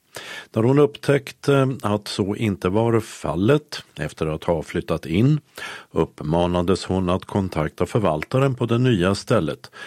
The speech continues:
och skickades därifrån vidare till kommunen. Och där visade det sig att kötiden för att träffa en handläggare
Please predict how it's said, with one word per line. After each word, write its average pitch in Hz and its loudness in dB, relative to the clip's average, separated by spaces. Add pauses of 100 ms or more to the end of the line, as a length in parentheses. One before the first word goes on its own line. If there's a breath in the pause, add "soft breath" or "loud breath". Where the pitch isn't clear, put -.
(180 loud breath)
och 175 4
skickades 80 0
därifrån 90 2
vidare 95 -2
till - -12
kommunen. 95 0 (840 loud breath)
Och - -4
där 127 4
visade 120 2
det 107 4
sig 101 2
att - -2
kötiden 123 2
för 90 0
att 85 2
träffa 87 -2
en 85 -2
handläggare 85 0